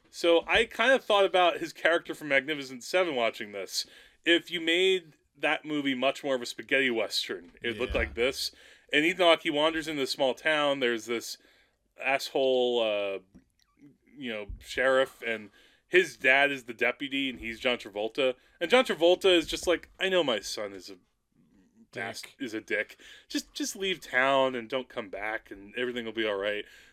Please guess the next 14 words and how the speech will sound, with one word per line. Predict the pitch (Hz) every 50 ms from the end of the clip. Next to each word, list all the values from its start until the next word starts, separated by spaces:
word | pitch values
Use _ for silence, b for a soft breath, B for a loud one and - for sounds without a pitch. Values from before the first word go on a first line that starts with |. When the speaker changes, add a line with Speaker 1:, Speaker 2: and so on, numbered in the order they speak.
| B B
Speaker 1:
But | - 170 165
the | - 160
kid | - - - 208 208 208 202 190 151 147
is | 135 143 135 131 123 123
the | 143
one | 135 139 139 131 131
that | 131 120 113 _ 113 117 - _ _ _ _ _ -
ends | 151 139 131 135
up | 131 127 -
screwing | - - - - 139 143 139 135 123 123
with, | 120 117 110 - - 123
uh, | 117 110 110 107 110 123
Ethan | 131 120 110 110
Hawke, | 104 123 139 143 123 104 - - - -